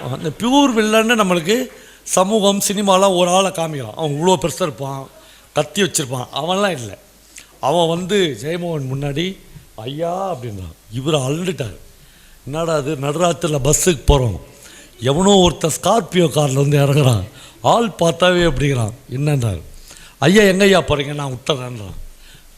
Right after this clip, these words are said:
பஸ் ஸ்டாண்ட் தான், ஒரு கிலோமீட்டர் நம்ம. "நீங்க ஏறுங்க." இவர் ஏறி ஃப்ரண்ட் சீட்ல உட்காருக்கிறான். பின்னாடி அவன் உட்காந்துக்கிறான்.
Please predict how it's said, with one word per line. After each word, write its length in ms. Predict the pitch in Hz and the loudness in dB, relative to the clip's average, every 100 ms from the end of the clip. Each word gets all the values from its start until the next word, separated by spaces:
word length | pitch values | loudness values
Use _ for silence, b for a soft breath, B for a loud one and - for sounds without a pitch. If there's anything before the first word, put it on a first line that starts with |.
| - | -6
பஸ் 180 | 131 156 | -4 -2
ஸ்டாண்ட் 240 | - 208 175 | 2 2 4
தான், 180 | 156 143 | 2 4
ஒரு 120 | 151 | 2
கிலோமீட்டர் 440 | 165 170 147 113 | 2 0 -2 -6
நம்ம. 180 | 107 98 - - b b b | 0 2 2 -2 b b b
"நீங்க 360 | 143 156 139 165 | -4 2 6 6
ஏறுங்க." 320 | 165 117 104 87 85 78 _ _ _ _ _ _ _ _ - | 6 2 -4 -8 -12 -20 _ _ _ _ _ _ _ _ -6
இவர் 160 | 143 | -4
ஏறி 180 | 156 185 | 0 -2
ஃப்ரண்ட் 440 | 190 185 202 202 - | -2 -2 -2 -2 -2
சீட்ல 260 | 165 - 127 | -2 -6 -10
உட்காருக்கிறான். 560 | 110 120 95 85 - - _ _ b b b b b | -8 -8 -8 -12 -16 -20 _ _ b b b b b
பின்னாடி 420 | 208 214 220 180 180 | -8 -2 0 0 0
அவன் 200 | 123 117 | -2 -6
உட்காந்துக்கிறான். 400 | 113 95 85 | -8 -8 -10